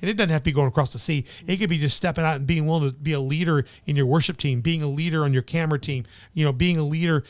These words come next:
in, in a tech area or a children's ministry. It can be all kinds of areas. That could be your first place to step up, and it'd be the beginning of a new journey. So only be strong and be courageous, that you may observe to do according to all the law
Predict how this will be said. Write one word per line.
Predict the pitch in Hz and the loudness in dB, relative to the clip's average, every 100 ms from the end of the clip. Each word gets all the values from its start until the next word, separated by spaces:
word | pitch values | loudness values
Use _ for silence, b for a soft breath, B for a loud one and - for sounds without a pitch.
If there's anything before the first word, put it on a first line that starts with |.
| B | B
in, | 165 156 | -4 -2
in | 151 147 | -2 -4
a | |
tech | 123 185 - | -2 -4 -2
area | 156 135 | -2 0
or | 123 | -2
a | |
children's | - 196 180 151 | -2 0 0 0
ministry. | 139 143 - 135 | 0 -2 -2 -4
It | |
can | 123 | -4
be | 151 139 | -6 -4
all | 175 220 | -4 -4
kinds | 220 214 170 | -4 -4 -2
of | 165 | -2
areas. | 147 - - | -4 -6 -4
That | 202 226 | -2 -2
could | 196 | -4
be | 196 | -2
your | 185 | -2
first | - 196 - | 0 -4 -2
place | 185 175 | -6 -6
to | 165 | -6
step | - 160 190 | -6 -4 -2
up, | 190 - B B | -4 -6 B B
and | 156 | -2
it'd | 151 147 | -2 -2
be | 170 | -2
the | 151 | -2
beginning | 139 165 165 | -4 -2 -2
of | 147 | 0
a | |
new | 147 | -2
journey. | 131 170 156 113 B - | -2 -4 -4 -6 B -8
So | 196 175 | -6 -2
only | 196 233 269 | 0 0 0
be | 214 | -2
strong | 202 - 202 196 | -4 0 0 0
and | 170 | -2
be | 175 165 | -2 -4
courageous, | - 185 165 147 135 | -6 -4 -4 -4 -6
that | 143 | -8
you | 135 190 | -6 -4
may | 220 196 185 185 | -4 -4 -6 -8
observe | 139 131 180 175 | -8 -4 -2 -4
to | 165 | -6
do | 143 151 | -4 -4
according | - 180 175 156 | -4 -6 -6 -6
to | |
all | - 165 185 202 | -6 -2 0 0
the | |
law | 202 185 165 156 147 | -2 -2 0 0 -4